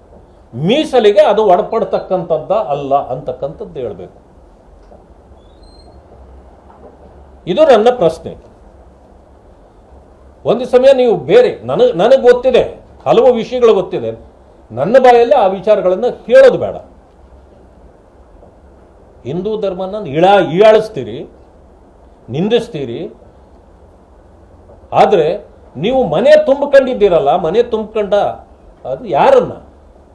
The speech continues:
ಹಿಂದೂ ಧರ್ಮೀಯರಲ್ವಾ? ನೂರಕ್ಕೆ ನೂರು ಹಿಂದೂ ಧರ್ಮವನ್ನ ಪಾಲಿಸುವವರನ್ನ ತಂದು ಮನೆ ತುಂಬ್ಕೊಂಡಿದ್ದೀರಲ್ಲ, ನೀವು ಅವರನ್ನ ನಿಂದಿಸ್ತಾ ಇದ್ದೀರಾ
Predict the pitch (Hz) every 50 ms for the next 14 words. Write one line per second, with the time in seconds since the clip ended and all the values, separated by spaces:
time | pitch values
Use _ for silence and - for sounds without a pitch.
0 | _ - - _ _ _ - _ - _ _ _ _ _ _ _ _ - - _
1 | - - 110 147 175 185 226 214 175 185 196 196 202 202 196 170 151 156 160 139
2 | 117 135 180 - - - - - - - - - - - - - _ _ _ _
3 | _ - _ _ _ _ _ _ - - _ _ _ _ - - - - - _
4 | _ - - _ _ _ - 117 131 170 196 233 254 254 - - - 240 226 214
5 | 214 233 240 247 240 175 151 165 190 202 214 220 220 208 202 196 196 190 196 190
6 | 196 190 190 190 180 - 151 151 185 202 202 - - 190 185 185 185 180 170 175
7 | 190 214 240 254 254 202 165 175 196 - - - 147 135 208 - 113 185 196 240
8 | 247 - 302 262 240 - 254 226 190 139 120 110 110 113 139 208 269 247 - -
9 | - - _ _ _ _ - - - _ _ _ _ _ _ - _ _ _ _
10 | _ _ _ _ _ - - _ _ _ _ _ _ _ 127 156 220 262 269 262
11 | 156 175 233 247 262 269 269 269 262 247 240 233 214 208 - - 185 160 151 127
12 | 135 131 123 131